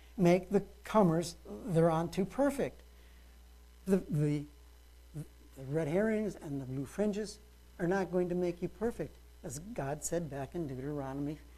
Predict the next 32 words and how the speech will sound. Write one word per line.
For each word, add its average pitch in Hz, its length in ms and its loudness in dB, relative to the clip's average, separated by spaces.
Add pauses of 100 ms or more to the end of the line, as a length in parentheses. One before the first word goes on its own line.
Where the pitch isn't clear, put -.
(160)
five. 202 420 -4 (160)
<clears throat> - 140 -12
Here 240 240 8 (1900)
again 185 280 6
is 143 120 0
the 180 100 -6
key 202 260 0
ingredient 180 560 2
in 143 180 0
Mark 165 300 0
twelve 170 400 2
thirty. 202 400 2 (580)
"And 202 160 12
thou 202 160 12
shalt 196 240 6
love 226 280 10
the 220 80 8
Lord 208 260 10
thy 190 160 8
God 165 300 6
with 143 180 -6
all 165 160 6
thy 151 140 0
heart, 208 420 6 (480)
and 202 160 10
all 143 180 6
thy 139 140 -4
soul, 190 560 4 (240)
and 175 100 4
all 156 140 4
thy 131 100 -4
mind, 185 540 -2